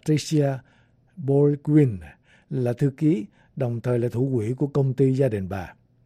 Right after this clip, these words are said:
Bà có quan điểm khác. Bà đồng ý trả lương cho phụ nữ nghỉ hộ sản là một điều tốt, nhưng công ty của bà không làm được việc này. Công ty Reliable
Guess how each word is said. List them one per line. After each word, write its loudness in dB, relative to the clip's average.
Bà -2
có -2
quan 2
điểm -6
khác. -4
Bà 0
đồng 2
ý 2
trả -2
lương 4
cho 2
phụ -2
nữ -2
nghỉ 0
hộ 0
sản -6
là 0
một -4
điều -8
tốt, 0
nhưng 4
công 2
ty 2
của 0
bà -4
không -2
làm -2
được -8
việc -8
này. -8
Công 2
ty 2
Reliable 2